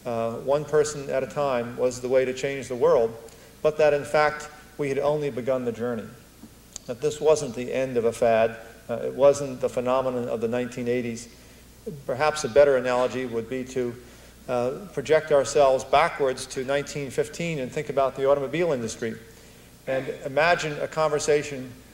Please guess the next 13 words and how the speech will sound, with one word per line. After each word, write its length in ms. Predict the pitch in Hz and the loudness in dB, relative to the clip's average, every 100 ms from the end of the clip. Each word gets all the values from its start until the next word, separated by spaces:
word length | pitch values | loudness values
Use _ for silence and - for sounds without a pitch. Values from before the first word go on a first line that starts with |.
| - - | -20 -6
that 180 | 139 139 | -2 0
would 180 | 135 127 120 - - | -2 -6 -10 -18 0
go 260 | 151 143 143 | 6 8 8
something 400 | 143 147 139 135 | 4 -2 -2 0
like, 260 | 135 131 - - - - - - | 2 2 0 -10 -14 -18 -20 -8
uh, 160 | 127 123 | -4 2
"Now 320 | 147 170 180 | 4 6 6
that 140 | 160 | 4
the 120 | 156 147 | 4 6
automobile 540 | 160 151 135 147 147 | 6 4 0 4 4
has 160 | 127 113 | 2 0
been 140 | 135 | -2
discovered, 560 | 123 - 156 147 117 | -2 2 4 6 4